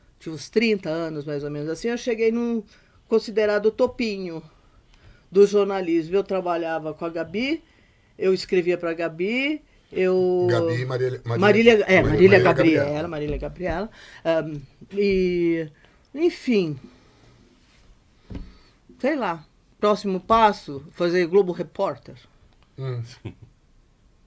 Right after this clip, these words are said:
Speaker 1: Queria, ia fazer Globo Repórter.
Speaker 2: <laughs>
Speaker 1: Ainda na época, super, eh, o Mundo Animal,
Speaker 2: Sei.
Speaker 1: que era na época, assim, eu adoro o Mundo Animal,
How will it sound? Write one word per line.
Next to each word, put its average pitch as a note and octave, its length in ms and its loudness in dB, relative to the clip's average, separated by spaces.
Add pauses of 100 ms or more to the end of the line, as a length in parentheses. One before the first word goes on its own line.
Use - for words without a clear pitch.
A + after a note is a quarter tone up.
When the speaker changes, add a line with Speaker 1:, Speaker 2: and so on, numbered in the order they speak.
(400)
Speaker 1:
Queria, F3+ 340 0
ia C#3+ 100 -2
fazer C#3+ 200 -12
Globo C#3+ 240 -10
Repórter. D3+ 400 -4 (720)
Speaker 2:
<laughs> - 640 -12
Speaker 1:
Ainda F3+ 220 0
na F3 160 2
época, E3+ 380 -2
super, D#3+ 840 -6 (520)
eh, C3+ 500 -12
o - 80 -12
Mundo D#3 240 -6
Animal, E3 540 -2 (200)
Speaker 2:
Sei. A#2 300 -8
Speaker 1:
que D#3+ 140 -4
era C#3+ 180 -2
na C#3+ 140 -6
época, D3+ 400 -4
assim, C#3+ 180 -6
eu C#4 180 4
adoro F3 360 2
o - 20 -2
Mundo D3 180 -4
Animal, C3 400 -8